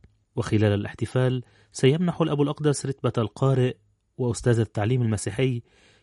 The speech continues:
إلى عشرة مؤمنين علمانيين من إيطاليا والكونغو والفلبين والمكسيك وويلز. سيتم بث الحدث على الهواء مباشرة من قبل وسائل الإعلام الفاتيكانية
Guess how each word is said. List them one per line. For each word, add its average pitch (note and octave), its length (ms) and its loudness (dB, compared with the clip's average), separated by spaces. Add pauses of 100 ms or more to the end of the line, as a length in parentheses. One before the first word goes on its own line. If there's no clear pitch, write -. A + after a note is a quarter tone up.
(100)
إلى C3 120 4
عشرة D3 580 0
مؤمنين A#2+ 420 2
علمانيين A2 680 2
من G#2+ 100 0
إيطاليا A#2+ 600 0 (120)
والكونغو A#2 680 0 (260)
والفلبين B2+ 840 -2 (100)
والمكسيك A#2 760 -2 (160)
وويلز. G#2 640 0 (580)
سيتم A2 500 4
بث A2+ 220 -2
الحدث B2+ 420 -2
على A#2 120 2
الهواء A2+ 360 2
مباشرة B2+ 800 0 (340)
من B2+ 140 4
قبل E3 340 0
وسائل D3+ 360 0
الإعلام B2 380 0
الفاتيكانية A2+ 840 0